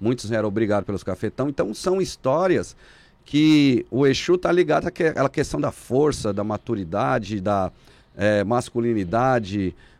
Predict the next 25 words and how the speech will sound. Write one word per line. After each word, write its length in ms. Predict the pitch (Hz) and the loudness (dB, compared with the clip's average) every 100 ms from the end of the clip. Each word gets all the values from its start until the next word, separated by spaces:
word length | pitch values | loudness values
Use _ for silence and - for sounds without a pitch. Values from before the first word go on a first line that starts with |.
| _ | _
né, 220 | 85 117 | -4 0
da 140 | 110 101 | 0 -2
sexualidade, 1040 | - 127 - 127 110 85 113 131 120 98 | -2 -4 -2 -2 -2 0 0 2 0 -2
do 60 | 120 | -4
empoderamento, 880 | 120 123 113 107 95 117 143 127 107 | -2 0 2 0 0 0 2 0 -4
de 80 | 101 | -4
prosperidade, 1160 | 143 139 - - 127 113 85 110 139 135 151 - - - | -2 -2 -2 -2 0 0 -2 -2 -2 -4 -10 -12 -20 -8
que 80 | 196 | -2
isso 220 | - - | -2 0
é 60 | 131 | -2
Exu. 280 | - 101 104 | -2 0 0
Exu 360 | - 165 180 - | 0 -2 -2 0
é 140 | 147 | -2
caminho, 560 | 165 147 127 110 92 69 - _ _ _ 87 | 0 0 0 2 0 -4 -10 _ _ _ -2
né? 180 | 113 | -2
Pés 340 | 123 123 120 117 | 0 4 4 2
no 100 | 120 | -2
chão 380 | - 127 165 135 | 0 0 2 0
é 80 | |
caminho, 380 | 123 139 123 147 | 0 0 0 0
é 40 | 156 | -2
prosperidade, 760 | 160 147 151 147 110 120 120 | -4 -2 -2 0 0 0 0
é, 100 | 95 - - _ - | -4 -8 -20 _ -2
é, 300 | 104 104 - | 0 2 0
é, 460 | 101 92 78 78 | -2 -2 -4 -8